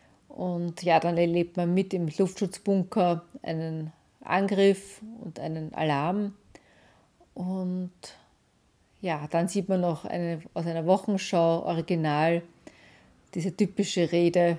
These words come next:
„Österreich ist frei.“ Und dann geht's wieder in die Gegenwart mit einer Fahrt im Fiaker, quasi virtuell und wieder mit Effekten.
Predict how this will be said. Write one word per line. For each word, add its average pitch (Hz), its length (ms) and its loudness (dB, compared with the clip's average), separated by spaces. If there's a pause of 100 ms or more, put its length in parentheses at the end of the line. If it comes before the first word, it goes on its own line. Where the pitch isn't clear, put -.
(100)
„Österreich 165 580 0
ist 156 160 -8
frei.“ 185 560 4 (320)
Und 190 100 -2
dann 214 160 8
geht's 185 180 2
wieder 180 160 4
in 170 60 0
die 151 120 -2
Gegenwart 214 680 4 (340)
mit 185 220 -2
einer 170 260 2
Fahrt 170 600 0 (520)
im 170 180 -2
Fiaker, 190 760 4 (380)
quasi 160 360 0
virtuell 185 720 4 (460)
und 180 180 -2
wieder 185 180 2
mit 175 140 0
Effekten. 170 760 0